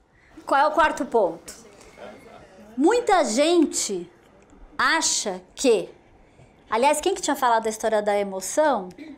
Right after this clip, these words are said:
Então, muita gente acha que os, a nossa emoção é uma coisa primitiva, né? Ela tá lá no sistema límbico, né? Tem uma mania de dizer que as nossas emoções estão no sistema límbico.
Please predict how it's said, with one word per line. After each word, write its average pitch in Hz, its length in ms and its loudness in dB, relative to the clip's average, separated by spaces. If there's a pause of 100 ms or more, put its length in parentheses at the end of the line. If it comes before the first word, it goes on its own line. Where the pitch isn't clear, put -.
(220)
Então, 247 280 -2
muita 294 240 2
gente 277 280 -4
acha 269 400 -2
que - 400 -6 (1000)
os, 208 240 -2 (100)
a 202 160 0
nossa 247 300 0
emoção 220 760 0 (540)
é - 300 -12
uma 247 40 -8
coisa 262 220 0
primitiva, 220 720 -4
né? 208 160 0
Ela 202 160 2
tá 214 160 0
lá 233 160 2
no 320 60 -2
sistema 311 360 0
límbico, 220 540 0 (920)
né? 285 280 -2 (240)
Tem 240 120 -2
uma 285 80 4
mania 339 360 2
de 226 120 -6
dizer 214 240 -2
que 220 100 -8
as 202 60 -10
nossas 233 320 -4
emoções 214 480 -6
estão 262 240 -2
no 254 80 -8
sistema 233 400 -10
límbico. 180 520 -14